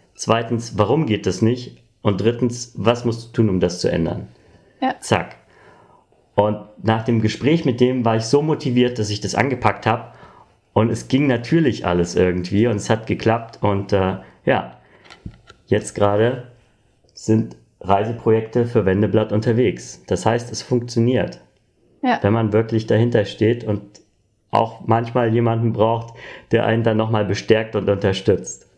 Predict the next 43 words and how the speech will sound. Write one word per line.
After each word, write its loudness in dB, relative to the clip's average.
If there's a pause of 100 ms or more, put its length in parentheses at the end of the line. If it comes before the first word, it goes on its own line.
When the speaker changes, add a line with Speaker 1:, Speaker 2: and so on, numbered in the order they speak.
(140)
Speaker 2:
Ja. 2 (1700)
Für 6
viele 8
stellt 4
sich 4
ja 6
die 6
Frage, 4 (460)
es -6
hört 2
sich 4
jetzt 2
vielleicht 0
interessant 0
an 2
für 0
mich, 2
aber 2
woher 4
weiß 4
ich, -4
ob -4
es -2
wirklich -2
zu -4
mir -6
passt? -12 (480)
Speaker 1:
Mhm. -2 (140)
Speaker 2:
Wie 4
würdest 2
du 6
die 6
Frage 2
denn -2
beantworten? -10 (1700)
Speaker 1:
Ja, 2
also 0
da 2
muss -2
man 0
erstmal 0
schauen, 0
ne? -2